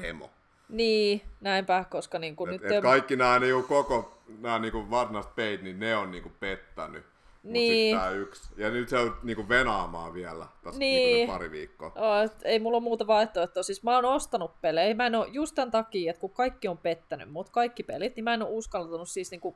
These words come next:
Speaker 2: mä en oo pelannut niitä. Et mulla on tuolla niinku muoveissa pelejä, mitä mä oon ostanut. Ja jossain kohtaa varmaan sitten, kun eka pitää pelaa oikeesti jotain hyvää silleen, että saa taas niinku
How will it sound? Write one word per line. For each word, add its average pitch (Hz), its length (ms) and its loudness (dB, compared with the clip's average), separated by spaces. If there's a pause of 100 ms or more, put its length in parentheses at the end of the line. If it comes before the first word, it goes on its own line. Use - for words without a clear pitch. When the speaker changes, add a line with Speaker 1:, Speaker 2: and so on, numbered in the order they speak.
(120)
Speaker 2:
mä 226 120 -2
en 180 80 -2
oo 214 140 -4
pelannut 123 420 2
niitä. 127 220 -8
Et 175 100 -4
mulla 208 160 -4
on 175 60 -4
tuolla 185 320 0
niinku 180 200 -12
muoveissa 165 640 0
pelejä, 123 280 -2
mitä 131 200 -6
mä 139 100 -12
oon 135 100 -12
ostanut. 226 520 -6 (420)
Ja 160 260 2 (320)
jossain 285 360 -2
kohtaa 220 380 2
varmaan 170 360 0
sitten, - 200 -14
kun 175 160 2
eka 233 220 2
pitää 196 280 0
pelaa 180 240 4
oikeesti 196 400 0
jotain 165 240 -2
hyvää 160 320 -2
silleen, 139 280 -4
että - 100 -8
saa 131 140 -4
taas 156 220 -6
niinku 156 280 -12